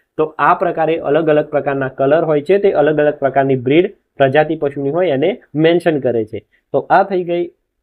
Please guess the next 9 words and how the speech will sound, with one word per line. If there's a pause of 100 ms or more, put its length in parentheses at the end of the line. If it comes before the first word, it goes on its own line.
એ
આઈ
વિશે
આર્ટિફિશિયલ
ઇન્સેમિનેશન
એટલે
કે (140)
કૃત-,
અ,